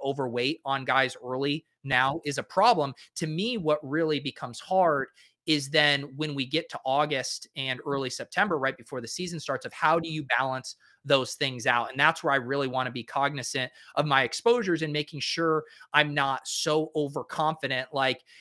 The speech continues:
you know, let's just say as an example, okay, I've been hammering Deontay Foreman. Let's just say in training camp, we start to hear, "Hey, Chuba is, you know, splitting this backup work with him, and there's a path to Chuba being the pure handcuff for C M C."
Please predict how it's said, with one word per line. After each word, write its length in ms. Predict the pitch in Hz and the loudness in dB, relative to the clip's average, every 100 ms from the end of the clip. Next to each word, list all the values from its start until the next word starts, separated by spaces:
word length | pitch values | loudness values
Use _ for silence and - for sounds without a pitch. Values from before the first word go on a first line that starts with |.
| - | -4
you 100 | 185 | 2
know, 240 | 156 151 180 | 2 2 0
let's 180 | 208 | -2
just 260 | - 196 - | 0 -2 0
say 260 | 175 165 156 | 2 4 2
as 160 | 143 | 0
an 80 | 147 | -4
example, 420 | 131 143 143 - 151 | -4 -2 -2 -4 -8
okay, 160 | - | -4
I've 100 | 135 | -2
been 140 | 139 127 - | -2 -6 -8
hammering 380 | 156 156 147 135 | -4 -4 -4 -4
Deontay 440 | 135 131 127 117 | -2 -2 -4 -8
Foreman. 440 | - 214 151 131 123 _ - | -2 -2 0 -2 -6 _ -6
Let's 180 | 180 175 | -4 -2
just 220 | 175 - | -4 -2
say 280 | 175 156 151 | 0 2 2
in 180 | 147 135 | -2 -8
training 340 | - 156 151 | -4 -4 -4
camp, 240 | - 143 | -4 -6
we 80 | 135 | -6
start 240 | - 143 131 | -2 -2 -2
to 40 | |
hear, 160 | 131 143 | -2 0
"Hey, 320 | 143 247 156 _ _ - | 2 0 0 _ _ -4
Chuba 480 | 208 202 160 156 160 _ _ | -2 4 6 6 0 _ _
is, 500 | 156 156 160 160 - | 4 6 6 4 0
you 100 | 147 | -4
know, 60 | 156 | -2
splitting 640 | 151 - 156 180 147 143 147 | -2 -4 0 2 0 -4 -2
this 160 | 151 147 | -2 2
backup 400 | 147 151 143 - | 2 2 0 -2
work 200 | 170 160 | -4 -4
with 120 | 135 | -4
him, 140 | 131 | -4
and 80 | 135 | -2
there's 140 | 135 135 | -4 -4
a 40 | |
path 320 | - 143 143 - | 0 2 2 -2
to 60 | |
Chuba 380 | - 156 139 123 - _ _ | -4 -2 0 -2 -4 _ _
being 220 | - 147 139 | 0 0 0
the 80 | |
pure 300 | 135 - 139 | -6 -2 -2
handcuff 560 | 131 135 131 - 123 - | -2 -4 -6 -2 -2 -2
for 240 | 139 131 127 | -4 -4 -4
C 200 | - 135 | -6 -8
M 100 | 117 | -4
C." 260 | 175 143 | 0 0